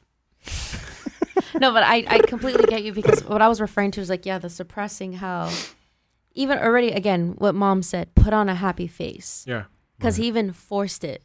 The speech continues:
Speaker 1: So, again, more clinically, therapy-wise, it's, like, same thing. It's like, no, you don't have to put on a happy face 'cause if you're not okay, you're not okay, and that's okay.
Speaker 2: Right.
Speaker 1: Like, Mom was just, like, just forced to smile at you, like, "Oh, just
Speaker 2: Yeah.
Speaker 1: be happy, be
Speaker 3: Oh,
Speaker 1: happy."
Speaker 3: okay.
Speaker 1: Same thing, like, with the boss. He's like,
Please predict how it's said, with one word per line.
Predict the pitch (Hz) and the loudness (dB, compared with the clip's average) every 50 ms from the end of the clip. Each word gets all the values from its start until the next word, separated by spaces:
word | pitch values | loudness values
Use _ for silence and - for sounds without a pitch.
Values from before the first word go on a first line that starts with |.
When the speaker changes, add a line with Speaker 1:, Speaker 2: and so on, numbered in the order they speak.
| _ _ | _ _
Speaker 1:
So, | - - 254 233 190 - - | -8 -4 -2 -2 -2 -2 -2
again, | 220 196 208 196 180 | -2 0 0 0 0
more | 180 190 190 180 | 0 -2 -2 -4
clinically, | 185 - - - 226 233 226 196 185 - - 180 175 175 175 175 170 - | -4 -8 -10 -6 -4 -2 -2 -2 -4 -6 -8 -8 -8 -8 -8 -10 -8 -6
therapy-wise, | 190 202 214 208 - 180 165 170 170 170 170 | -4 -4 -4 -4 -6 -8 -8 -8 -8 -6 -6
it's, | 185 175 - | -8 -6 -6
like, | 180 175 165 - _ _ _ _ _ _ _ | -6 -8 -8 -8 _ _ _ _ _ _ _
same | - - 220 190 185 | -6 -4 -2 -2 -2
thing. | 175 233 220 185 | 0 -2 -2 -2
It's | 170 170 - | -2 -4 -4
like, | 180 165 - - _ _ _ _ | -6 -6 -8 -14 _ _ _ _
no, | - 180 208 233 254 | -16 -8 -6 -4 -2
you | 220 180 | -2 -2
don't | 196 233 214 | -2 -2 -2
have | 196 220 247 262 | -2 -4 -6 -6
to | - 226 | -4 -2
put | - 196 180 | -2 -2 -2
on | 175 170 | -2 -4
a | 160 | -6
happy | 175 170 - 175 165 | -8 -10 -10 -12 -12
face | - 170 170 170 | -12 -12 -14 -12
'cause | - 208 175 202 | -10 -8 -8 -8
if | 170 - | -6 -4
you're | 196 196 | -4 -2
not | 196 208 226 220 | -2 -2 -2 -4
okay, | 180 - - 208 214 208 190 175 175 | -6 -6 -6 -6 -4 -4 -6 -8 -10
you're | 185 185 180 | -12 -10 -8
not | 190 190 196 196 | -6 -6 -6 -6
okay, | 185 170 - - 208 196 196 180 - _ _ _ | -8 -8 -8 -8 -6 -6 -6 -8 -10 _ _ _
and | - 208 202 202 | -8 -8 -6 -4
that's | 196 202 196 196 196 - | -4 -4 -6 -6 -8 -8
okay. | 185 185 175 - - 208 190 160 180 185 170 _ - 139 | -10 -10 -10 -8 -6 -4 -4 -4 -4 -8 -12 _ -18 -14
Speaker 2:
Right. | 123 120 110 - | -12 -8 -4 -2
Speaker 1:
Like, | 220 214 | 0 2
Mom | 214 220 233 | 4 4 4
was | 240 214 | 2 2
just, | 208 185 | 0 0
like, | 202 185 180 - _ _ _ | 0 -2 -2 -4 _ _ _
just | - - - - - | -12 -12 -10 -6 -2
forced | 208 208 202 190 - - - | 0 0 0 0 -2 -6 -8
to | 196 | -8
smile | 180 - - 185 180 175 170 | -8 -6 -4 -4 -4 -2 -4
at | 156 - 170 | -4 -6 -6
you, | 160 156 | -8 -8
like, | 165 165 - | -8 -6 -6
"Oh, | 277 311 | -4 -4
just | 302 277 226 | -4 -6 -6
Speaker 2:
Yeah. | - | -8
Speaker 1:
be | 247 | -8
happy, | 247 254 220 196 185 | -6 -6 -6 -4 -4
be | 156 156 | -4 -2
Speaker 3:
Oh, | - | -2
Speaker 1:
happy." | 208 208 107 107 98 95 | -2 -2 0 -2 -2 -4
Speaker 3:
okay. | - - 95 101 113 127 - | -4 -4 -4 -4 -4 -6 -4
Speaker 1:
Same | - 240 226 | -2 -2 0
thing, | 247 254 | 0 0
like, | 240 220 | 0 0
with | 214 208 | 0 -2
the | - 170 | -4 -2
boss. | 151 185 202 190 180 170 170 - | -2 -2 -2 -2 -2 -4 -8 -8
He's | - - 208 | -8 -8 -6
like, | 220 180 | -8 -8